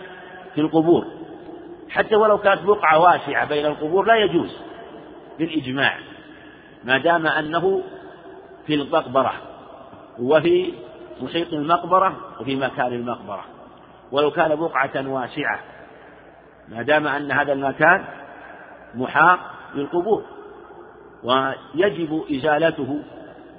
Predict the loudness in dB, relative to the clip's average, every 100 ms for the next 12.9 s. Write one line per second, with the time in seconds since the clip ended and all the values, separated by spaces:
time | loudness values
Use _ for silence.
0 | -4 2 4 4 2 -4 -6 -8 -2 2
1 | 2 2 0 0 -2 -4 -16 -18 -6 -2
2 | 2 2 4 2 2 0 2 0 2 2
3 | 2 0 -2 4 4 4 -2 -14 -16 -16
4 | -18 -18 -20 -20 -2 2 4 4 4 2
5 | 2 -2 -6 -12 -16 -18 -4 -2 0 -2
6 | -4 -8 -14 -20 -10 -4 0 2 2 2
7 | 0 0 2 2 2 0 -2 -8 -16 -18
8 | -18 -2 2 2 0 0 0 0 0 2
9 | 2 0 -6 -14 -18 -18 -18 -20 -20 -20
10 | -20 -20 -20 -20 -20 -6 0 0 0 0
11 | 0 0 -4 -12 -18 -20 -20 -20 -20 -20
12 | -20 -20 -20 -20 -20 -20 -12 -4 -4